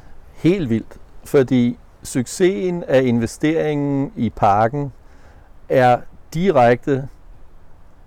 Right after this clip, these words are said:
korreleret med F C K. Det, det bliver så dårlig en forretning, hvis F C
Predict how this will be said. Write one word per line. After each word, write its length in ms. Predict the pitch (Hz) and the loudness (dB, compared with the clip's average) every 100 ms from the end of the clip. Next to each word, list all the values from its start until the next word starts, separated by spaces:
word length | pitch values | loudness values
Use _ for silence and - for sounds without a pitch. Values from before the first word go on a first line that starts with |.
| - - - - | -20 -20 -20 -10
korreleret 640 | - 131 120 139 135 131 | 0 2 4 2 2 2
med 300 | 117 110 120 - - - - - - | 2 2 0 -6 -20 -20 -20 -10 -4
F 140 | 113 | -4
C 160 | - 104 | -4 -6
K. 100 | 120 104 - - - - - - - - - | -2 -2 -4 -20 -20 -20 -20 -20 -20 -20 -4
Det, 180 | 156 151 - | 0 0 0
det 140 | 151 139 | -2 2
bliver 200 | 147 139 | 2 2
så 220 | - - | 4 2
dårlig 360 | - 135 151 156 | 4 4 4 0
en 100 | 147 | 0
forretning, 560 | 131 110 113 139 127 | 0 2 0 -2 -2
hvis 160 | 117 110 | -2 0
F 160 | 117 | -2
C 120 | - | -2